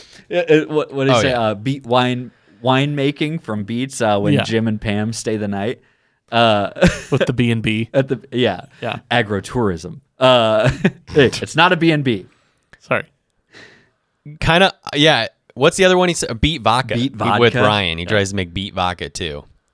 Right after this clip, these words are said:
Speaker 2: Or get
Speaker 1: Oh.
Speaker 2: him to drink beet, beet vodka. That was after
Speaker 1: Oh, the initiation
Speaker 2: whatever,
Speaker 1: or whatever.
Speaker 2: they were, like, trying
Speaker 3: Yeah.
Speaker 2: to go out for beers or, or something. I can't even remember.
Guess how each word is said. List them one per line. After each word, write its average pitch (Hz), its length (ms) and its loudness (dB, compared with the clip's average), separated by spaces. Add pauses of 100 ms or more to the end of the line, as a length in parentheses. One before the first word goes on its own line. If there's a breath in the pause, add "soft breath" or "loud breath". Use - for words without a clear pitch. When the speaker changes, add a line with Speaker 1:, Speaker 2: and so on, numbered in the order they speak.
(500)
Speaker 2:
Or 113 140 4
get 113 180 2
Speaker 1:
Oh. 101 40 0
Speaker 2:
him 117 180 2
to 110 80 -2
drink 104 360 0
beet, 98 380 -8
beet 110 160 -4
vodka. 101 440 0
That 104 120 2
was 104 140 -2
after 98 340 0
Speaker 1:
Oh, 120 140 0
the 117 180 -4
initiation 104 480 -2
Speaker 2:
whatever, 95 320 -2
Speaker 1:
or 113 40 -4
whatever. 113 100 -4
Speaker 2:
they 113 100 0
were, 95 100 -2
like, 87 160 -2
trying - 160 -2
Speaker 3:
Yeah. 107 100 2
Speaker 2:
to 92 60 0
go 87 40 0
out 85 100 -6
for 87 100 -12
beers 85 400 -6
or, 90 120 -12
or 80 100 -12
something. 139 320 -8
I - 140 -12
can't 120 200 -12
even 78 100 -18
remember. 85 360 -10